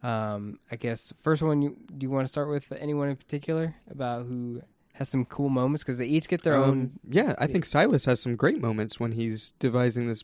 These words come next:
Speaker 2: de-, concocting this plan. Um, <clears throat> he figures out a way to get into the, into the building.
Speaker 1: Mm-hmm.
Speaker 2: They use, like, a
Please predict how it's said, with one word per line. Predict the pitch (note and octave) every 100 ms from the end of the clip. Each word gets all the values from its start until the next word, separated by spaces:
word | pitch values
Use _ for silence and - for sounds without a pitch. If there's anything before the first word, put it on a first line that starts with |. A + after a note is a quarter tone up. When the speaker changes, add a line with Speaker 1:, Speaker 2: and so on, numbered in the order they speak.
| _ A2
Speaker 2:
de-, | A#2 A2+ - - A#2+
concocting | - B2+ - B2+ C3+ B2 G#2 A#2+ - -
this | B2
plan. | - - E3 B2 D3+ - _ _ _ -
Um, | A#2+ A2+ A#2 A#2 _ _ _ -
<clears throat> | G3+ D3+ A#2 _ _ _
he | C#3+
figures | C3+ - D3+ C#3+
out | C#3
a | C3
way | B2
to | B2
get | A2 A#2+
into | A#2+ A#2
the, | G#2+ A2 A2 G#2+
into | A#2+ A2+
the | A2+
building. | A#2+ G2+ G#2 C3+ - -
Speaker 1:
Mm-hmm. | C3+ A#2 A2 A2 _ - - -
Speaker 2:
They | C#3
use, | B2 A#2 G#2+
like, | A2+ G#2
a | G2+ F#2+